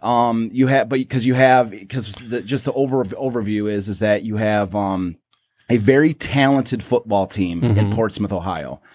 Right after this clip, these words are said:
Speaker 1: And, and, uh, but the, but this, this, the town, Portsmouth is, it's, it's kinda like Green Bay in the fact that, you know, originally in football, you had these small towns that had these professional teams.
Speaker 2: Yeah.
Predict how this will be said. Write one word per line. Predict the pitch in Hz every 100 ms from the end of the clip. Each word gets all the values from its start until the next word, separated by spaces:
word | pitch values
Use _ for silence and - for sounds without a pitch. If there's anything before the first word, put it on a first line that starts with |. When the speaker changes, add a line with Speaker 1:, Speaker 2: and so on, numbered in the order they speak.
| - - _ _ _
Speaker 1:
And, | 123 120 117 113 95
and, | - 113 110 104
uh, | 107 104 98 95 90 85 98
but | 127 117
the, | 113 95
but | 113
this, | - 92 -
this, | - 110 -
the | 117
town, | - 123 101
Portsmouth | - 131 - 135 131
is, | 120
it's, | 139 131 -
it's | 123 -
kinda | - 208 262
like | 180
Green | 135 160
Bay | 151 170
in |
the | 135
fact | 120 117
that, | 120
you | 123
know, | 127
originally | 117 131 160 160 147
in | 120
football, | - 143 123 117 113
you | 117
had | 120
these | 110
small | - 120 120 123 117
towns | 131 117 120 127 123
that | 95
had | 110 107
these | 104 95
professional | - 98 110 - 104
teams. | 92 104 107 117 127
Speaker 2:
Yeah. | 98